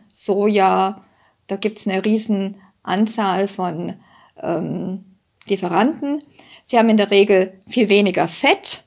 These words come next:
und vor allem weniger gesättigte Fettsäuren. Das sind ja die Fettsäuren, die wir nicht zu uns nehmen sollten. Ähm, sie haben den Vorteil, dass sie praktisch frei sind von Cholesterin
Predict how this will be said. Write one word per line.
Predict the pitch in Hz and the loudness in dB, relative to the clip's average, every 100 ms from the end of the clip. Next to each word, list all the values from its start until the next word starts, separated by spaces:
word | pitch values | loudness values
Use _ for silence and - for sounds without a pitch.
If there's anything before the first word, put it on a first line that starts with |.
| _ _ _ - | _ _ _ -4
und | 214 214 214 | 2 2 2
vor | - | 0
allem | 185 190 | 0 2
weniger | 185 190 185 180 | 2 2 0 -4
gesättigte | - 180 196 214 294 311 | -6 -2 -2 -2 -2 -2
Fettsäuren. | 302 302 - 269 269 269 262 | 0 -2 0 2 2 2 0
Das | 240 214 | -2 -4
sind | 208 | -4
ja | 190 | -4
die | 214 214 214 - - _ _ _ _ _ _ _ _ | 0 2 2 0 -12 _ _ _ _ _ _ _ _
Fettsäuren, | - 208 - 208 202 | -4 -2 2 2 2
die | 196 | 0
wir | 180 | -2
nicht | 190 262 | -2 -4
zu | - | -4
uns | 285 285 277 | -4 -4 -4
nehmen | 262 | -4
sollten. | 262 254 233 240 240 247 - - _ _ - - _ - | -2 0 0 0 0 0 -2 -20 _ _ -20 -20 _ -4
Ähm, | 220 220 208 - | 2 2 2 0
sie | 277 | 0
haben | 247 | 4
den | 233 | 4
Vorteil, | 240 285 285 247 226 | 4 2 4 4 6
dass | 226 226 | 4 2
sie | 233 220 196 - - - - | 2 4 4 2 -4 -14 -4
praktisch | 233 226 214 - | -4 -2 -6 0
frei | 208 220 | 2 2
sind | 247 247 | 2 -2
von | 220 208 | -2 -2
Cholesterin | 208 202 196 - 190 202 269 | 0 0 -2 -2 -2 0 -2